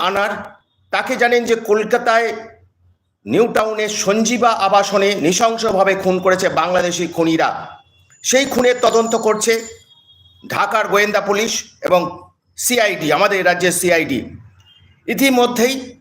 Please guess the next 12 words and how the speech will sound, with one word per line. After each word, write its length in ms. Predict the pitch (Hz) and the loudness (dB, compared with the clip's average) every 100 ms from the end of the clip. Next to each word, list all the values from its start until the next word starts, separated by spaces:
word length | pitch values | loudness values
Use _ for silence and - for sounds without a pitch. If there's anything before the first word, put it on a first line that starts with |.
| _ _ - | _ _ -4
এই 160 | 214 220 | -2 -2
খুনের 300 | 220 233 240 | 0 0 0
সঙ্গে 600 | 240 226 240 233 - - _ 156 | -2 0 2 0 -4 -16 _ -6
যুক্ত 400 | 165 214 226 214 | -4 -2 0 0
থাকার 480 | 202 202 214 202 - | 0 0 2 0 -2
অভিযোগে 520 | 190 196 208 185 214 - - _ _ _ _ _ _ _ - | -2 0 0 0 0 -2 -12 _ _ _ _ _ _ _ -6
চারজনকে 680 | 220 233 - 254 262 262 247 | -4 -4 -2 2 2 2 2
গ্রেপ্তার 360 | 226 226 233 | 2 2 0
করা 260 | 226 226 214 | 2 2 2
হয়েছে 600 | 214 208 214 - - - - | 0 0 0 -2 -8 -16 -12
বাংলাদেশে, 600 | 151 175 208 208 196 220 - - - - - - - - - - | -2 0 0 0 -2 -4 -8 -16 -18 -18 -18 -16 -16 -14 -12 -2
আর 220 | 165 160 | 2 2